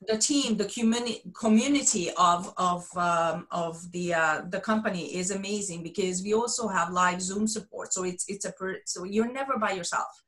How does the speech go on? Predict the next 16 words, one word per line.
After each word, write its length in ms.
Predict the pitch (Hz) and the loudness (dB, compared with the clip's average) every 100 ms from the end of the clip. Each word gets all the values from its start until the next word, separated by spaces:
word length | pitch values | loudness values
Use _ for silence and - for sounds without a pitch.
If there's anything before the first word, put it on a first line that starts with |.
| _ - _ | _ -20 _
There 100 | 214 | 4
is 80 | 208 | 4
always 760 | 233 262 269 262 254 254 233 220 | 4 2 2 0 -2 -2 -2 -2
a 80 | 196 | -2
group 200 | 202 240 | -2 -4
of 100 | 220 | 0
people 300 | 220 220 208 | 0 0 -2
around 360 | 202 190 196 208 | 0 0 0 0
you 160 | 214 214 214 - | 0 0 0 -2
who 120 | 175 | 0
are, 180 | 165 160 | 2 2
are 240 | 180 175 | 0 0
ready 240 | 180 196 220 | -2 -2 -2
to 120 | 208 | -2
help 280 | 175 175 - - | -2 -2 -4 -10
you. 360 | - - 220 | -8 -6 -6